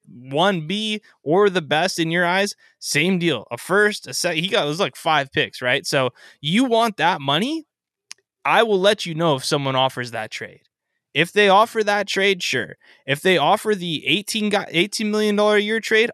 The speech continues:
I'll take that. And there will be that precedent. And that's what I think is gonna be set. And I'm excited about it, right? Like, I think the players have every right to voice their concern. Now,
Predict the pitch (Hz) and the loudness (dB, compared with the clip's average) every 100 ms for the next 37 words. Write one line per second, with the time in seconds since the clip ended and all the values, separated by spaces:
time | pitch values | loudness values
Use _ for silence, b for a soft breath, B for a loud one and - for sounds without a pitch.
0 | 135 143 - 127 - 104 - _ _ - | -2 -2 -2 -4 -4 -6 -8 _ _ -4
1 | 139 147 196 185 165 160 143 165 156 123 | 0 2 2 2 0 0 0 -2 -4 -8
2 | - 113 110 - _ _ 131 135 147 170 | -8 -10 -10 -12 _ _ -6 0 0 0
3 | 160 147 156 156 131 139 131 113 107 - | 0 -2 -2 -6 -8 -8 -8 -8 -6 -2
4 | 160 196 _ b b 147 233 226 - 202 | 0 0 _ b b 0 0 2 0 0
5 | 247 123 104 95 - 120 160 190 160 143 | -2 -6 -10 -16 -8 0 2 2 2 2
6 | 196 226 214 180 202 196 185 165 180 170 | 2 0 -8 -2 2 2 2 2 0 0
7 | 143 190 220 143 139 156 - 135 131 120 | 0 0 -2 -4 -2 -2 -2 -8 -8 -2
8 | 185 151 - B B 165 196 143 127 120 | 0 0 -4 B B 2 2 2 0 -4